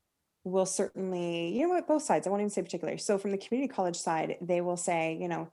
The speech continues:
"Here's what you can do with your education with us. Here are some options." And even from the college side, it's interesting because, um, our birth rate has been falling in North America since the nineteen eighties.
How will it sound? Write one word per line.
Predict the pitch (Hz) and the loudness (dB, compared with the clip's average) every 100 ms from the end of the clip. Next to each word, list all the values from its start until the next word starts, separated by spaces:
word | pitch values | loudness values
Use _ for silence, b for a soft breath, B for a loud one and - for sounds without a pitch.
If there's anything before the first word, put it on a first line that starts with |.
| _ | _
"Here's | - 226 226 | 4 6 6
what | - | 2
you | |
can | 185 196 | 0 0
do | 180 175 180 | 2 2 4
with | 214 196 | 0 0
your | 175 | -4
education | 165 170 175 175 | -4 -4 -4 -4
with | 165 165 | -2 0
us. | 175 190 | 0 -2
Here | - | -4
are | 160 | -4
some | 165 - | -4 -4
options." | 156 - - 269 320 - _ _ _ _ _ _ | -4 -4 -6 -6 -8 -14 _ _ _ _ _ _
And | 202 202 196 190 - - | 4 6 6 2 -6 -2
even | 226 269 330 | 0 2 0
from | 320 247 214 208 | 0 0 2 2
the | 202 | -2
college | 196 - 208 247 262 | -4 -2 2 2 0
side, | - 175 | 0 0
it's | 170 - | 0 -4
interesting | 202 214 269 262 190 170 170 | -4 -2 -4 -4 -4 -4 -4
because, | 175 - - 175 170 170 - - b b _ | -4 -4 -2 0 0 -2 -6 -8 b b _
um, | 180 175 170 165 165 - - - | -2 0 0 0 -4 -8 -6 2
our | 185 180 - | 2 2 -4
birth | - 185 226 202 | 2 2 2 -2
rate | 190 | -2
has | 165 190 | -2 -2
been | 185 170 | -2 -4
falling | - 165 185 139 120 113 175 _ - | 0 0 0 -2 -4 -8 -12 _ -8
in | 175 170 | -4 -2
North | 165 165 | -4 -4
America | 160 175 196 | -4 -4 -4
since | 165 170 170 | -6 -6 -6
the | |
nineteen | 165 156 165 - | -6 -6 -8 -6
eighties. | 160 165 - - | -4 -4 -4 -8